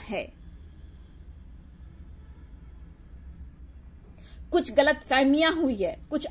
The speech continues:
आपने बोला है, है ना? कुछ उन्होंने आपको बोला है और इस बीच जो गलतफहमियां हुई है, ब्रेकअप हुआ है, उसके बारे में सोच सोच के ये बंदा बहुत ज्यादा स्ट्रेस ले रहा है या ले रही है। ये मेल और फीमेल दोनों हो सकते हैं आपके पार्टनर।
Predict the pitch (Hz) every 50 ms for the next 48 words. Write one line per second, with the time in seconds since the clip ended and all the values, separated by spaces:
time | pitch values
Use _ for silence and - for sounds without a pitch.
0 | - 240 240 262 285 277 294 302 302 269 214 226 208 196 185 220 247 - - -
1 | - - - - - - - - 277 320 392 339 233 - - - - - - -
2 | - 339 339 - - 311 302 302 311 330 359 320 320 320 - - 269 277 269 269
3 | - 262 226 202 226 226 226 208 233 254 170 - - - - - - - - -
4 | - - - - - 277 302 - - - 311 440 - - 277 294 311 240 226 285
5 | 277 240 277 269 285 277 - 311 302 247 262 277 294 302 302 311 349 285 269 262
6 | 285 302 269 262 220 185 - 254 277 262 - 339 339 339 - 269 254 254 247 247
7 | 269 254 262 294 311 - - - - - - - - 349 330 254 302 269 277 285
8 | 285 302 294 294 - - 330 349 381 440 403 - - 311 320 311 302 - 311 285
9 | 247 214 247 254 254 269 262 226 196 196 240 240 277 285 254 233 240 247 240 240
10 | 233 - - - 233 247 254 - - 220 220 226 233 233 254 262 262 214 214 202
11 | 196 196 202 196 190 190 180 175 160 151 143 143 - - - - - - - -
12 | - 247 240 247 254 277 302 330 320 - 240 262 - 294 302 254 285 285 269 220
13 | 190 240 247 262 277 285 285 269 220 - 214 202 - - 220 240 277 - - -
14 | 226 226 220 - 226 214 - - 175 190 - - 190 185